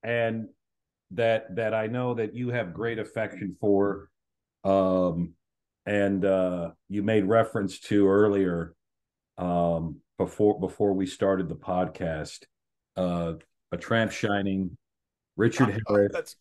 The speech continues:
Speaker 2: great, pal.
Speaker 1: Jimmy,
Speaker 2: Oh, it's
Speaker 1: Jimmy Webb,
Speaker 2: beautiful.
Speaker 1: uh,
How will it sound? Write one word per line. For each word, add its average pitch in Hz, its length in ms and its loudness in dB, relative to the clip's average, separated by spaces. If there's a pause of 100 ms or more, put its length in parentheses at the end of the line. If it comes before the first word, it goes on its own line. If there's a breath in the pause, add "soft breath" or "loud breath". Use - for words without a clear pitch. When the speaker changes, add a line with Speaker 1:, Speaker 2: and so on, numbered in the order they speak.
Speaker 2:
great, 113 220 -10 (120)
pal. 107 380 -14
Speaker 1:
Jimmy, 131 240 6
Speaker 2:
Oh, - 40 2
it's - 140 -16
Speaker 1:
Jimmy 135 280 6
Webb, 113 380 6
Speaker 2:
beautiful. 101 220 -6 (680)
Speaker 1:
uh, 98 640 0